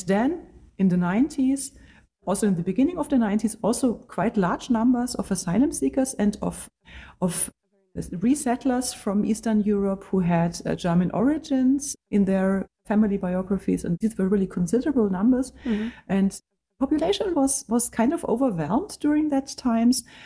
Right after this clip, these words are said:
Speaker 1: And, um, this, yeah, this, this again started in two thousand and fifteen, that population really had a high expression of, of, of oth-, othering people, like, of perceiving those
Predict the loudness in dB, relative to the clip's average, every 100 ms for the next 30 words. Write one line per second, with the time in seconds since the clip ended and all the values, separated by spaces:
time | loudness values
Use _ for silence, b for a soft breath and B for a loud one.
0 | B B 0 2 0 -2 0 2 0 -4
1 | -14 -2 -2 -2 -6 -2 0 0 0 -2
2 | -4 -2 -2 -2 -6 -2 0 0 0 -2
3 | -2 0 0 2 0 0 -2 0 0 0
4 | 0 -2 -4 -2 0 0 0 -2 0 0
5 | 0 0 2 0 0 B B B -20 _
6 | _ _ _ -2 0 0 -2 -8 _ -2
7 | 0 0 -4 -8 -16 -20 -12 -2 0 0
8 | -2 -6 -2 0 2 0 -2 -8 -10 -12
9 | -10 -10 -12 -10 -6 -6 -4 -4 -4 -4
10 | -4 -2 0 0 -2 -4 -2 -2 0 0
11 | 0 0 -2 -4 -8 -8 -16 -6 -4 0
12 | 2 2 0 2 0 -2 -4 -2 -4